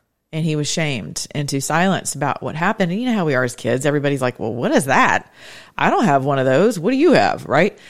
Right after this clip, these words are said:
And playing doctor and, you know, I mean, that was my generation.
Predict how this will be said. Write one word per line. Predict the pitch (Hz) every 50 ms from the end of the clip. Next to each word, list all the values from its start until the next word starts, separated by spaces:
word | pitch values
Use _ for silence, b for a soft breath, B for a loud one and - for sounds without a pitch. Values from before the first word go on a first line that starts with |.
| B B B _
And | 143 135
playing | 127 160 160 160 160 160
doctor | 151 147 139 139 143 139 - 151 143 139 139 139 135
and, | 135 127 131 131 135 139 _
you | - 151 143
know, | 131 127 127 117 - - _
I | 139
mean, | 151 151 143
that | 170 208
was | 160 131 127
my | 151 170 165
generation. | 135 135 135 127 127 120 127 127 123 - 135 127 127 131